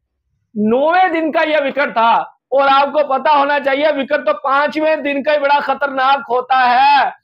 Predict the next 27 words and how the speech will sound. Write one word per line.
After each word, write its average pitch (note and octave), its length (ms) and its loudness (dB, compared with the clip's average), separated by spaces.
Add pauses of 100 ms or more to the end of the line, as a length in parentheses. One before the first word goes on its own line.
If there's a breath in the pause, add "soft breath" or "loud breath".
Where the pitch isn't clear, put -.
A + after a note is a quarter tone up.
(140)
और G#3+ 200 2
आखिरकार B3+ 580 0
भैया A#3+ 340 2 (380)
पाकिस्तान C4 720 0
के B3 160 -2
fans C4 420 -2
के B3+ 160 -2
लिए C4 240 0 (100)
many, D#4 340 0
many C4+ 320 -2
congratulation। A#3+ 920 0 (320)
और A#3+ 360 4 (520)
सबसे C#4 320 -2
पहले D4 260 0
भैया C#4 360 2
वो B3 140 0
जो C4+ 120 0
पाकिस्तान C4+ 680 -2
के C4+ 160 -6
coach C4 340 0
हैं, C4 120 -4
क्या C4 160 0
उनका C4 240 -2
नाम B3+ 240 -2
है, C#4 60 -2 (100)
अजहर D4 340 0
महमूद, C4 540 -2